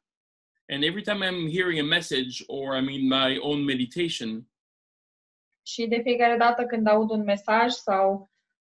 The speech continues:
Speaker 2: uh, când meditez la ceva,
Speaker 1: it gets accompanied automatically with the amount of faith needed to, to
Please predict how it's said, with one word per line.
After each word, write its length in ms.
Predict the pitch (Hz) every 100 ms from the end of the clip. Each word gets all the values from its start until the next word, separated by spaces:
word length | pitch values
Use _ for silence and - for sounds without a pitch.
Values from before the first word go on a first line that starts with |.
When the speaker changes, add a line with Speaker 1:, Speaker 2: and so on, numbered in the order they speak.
| _
Speaker 2:
uh, 380 | 208 208 196 190 - 220
când 180 | 226 220
meditez 600 | 214 196 202 240 254 262 - _
la 160 | 240 226
ceva, 580 | 247 233 220 240 - _ _ _ _ _ _ _ _
Speaker 1:
it 220 | 175 160
gets 220 | 190 185
accompanied 760 | - - 220 208 185 147 131 -
automatically 760 | 151 151 160 160 135 131 123 120
with 100 | 123
the 160 | 131 131
amount 300 | 147 165 160
of 100 | -
faith 240 | 127 120
needed 400 | 151 151 131 117
to, 120 | - -
to 120 | -